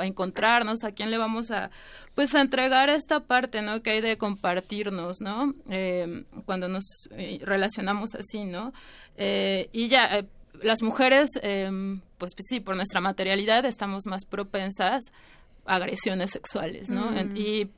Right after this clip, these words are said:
Speaker 1: pienso que, que en estas aplicaciones, pues, y es algo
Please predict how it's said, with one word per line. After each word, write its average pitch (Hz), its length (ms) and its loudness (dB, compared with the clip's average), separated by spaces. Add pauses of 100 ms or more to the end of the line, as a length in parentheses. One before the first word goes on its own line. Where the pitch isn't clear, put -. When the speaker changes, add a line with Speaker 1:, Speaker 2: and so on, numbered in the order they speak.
(140)
Speaker 1:
pienso 226 360 -2
que, 190 340 -4
que 180 560 -4
en 180 100 -4
estas 208 240 -6
aplicaciones, 196 800 -8
pues, - 200 -18 (440)
y 240 120 2
es 269 140 4
algo 320 140 6